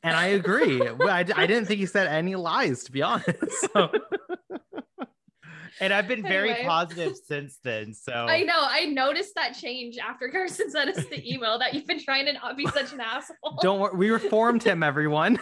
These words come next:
Speaker 1: <laughs> We did it.
Speaker 3: <laughs>
Speaker 2: Well, I'm sorry.
Speaker 1: Send your
Speaker 2: Chris
Speaker 1: hate
Speaker 2: shouldn't have
Speaker 1: mail.
Speaker 2: been
Speaker 1: It will make Paul more, like, like, happy and <laughs> positive. Send more hate mail.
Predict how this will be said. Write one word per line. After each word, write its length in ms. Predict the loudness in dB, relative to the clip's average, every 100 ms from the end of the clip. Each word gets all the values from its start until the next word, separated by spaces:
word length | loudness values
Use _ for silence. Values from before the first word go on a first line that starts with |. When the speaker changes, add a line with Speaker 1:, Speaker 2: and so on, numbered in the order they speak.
| 0
Speaker 1:
<laughs> 140 | -6 -2
We 140 | -2
did 260 | 2 2 4
it. 300 | 4 2 0
Speaker 3:
<laughs> 60 | -2 -2 -2 -8 -6 -8 -6 -14 -14 -16 -16 -10 -6 0
Speaker 2:
Well, 160 | 2 2
I'm 200 | 0 -2
sorry. 520 | 0 2 4 4 2
Speaker 1:
Send 200 | 2 2
your 120 | 0
Speaker 2:
Chris 60 | 2
Speaker 1:
hate 80 | 2
Speaker 2:
shouldn't 140 | 2 2
have 60 | 4
Speaker 1:
mail. 160 | 4 2
Speaker 2:
been 80 |
Speaker 1:
It 60 | 0
will 100 | 0
make 420 | 0 0 0 -4
Paul 220 | -4 -2 -2
more, 380 | -2 0 0 0
like, 180 | -4 -6
like, 240 | -4 -4
happy 500 | -2 -2 -2 -4 -6
and 140 | -6 -6
<laughs> 80 | 0
positive. 720 | 0 0 -2 -4 -4 -4 -4
Send 260 | -4 -4
more 180 | -2 -4
hate 260 | -4 -4 -4
mail. 440 | -6 -6 -8 -12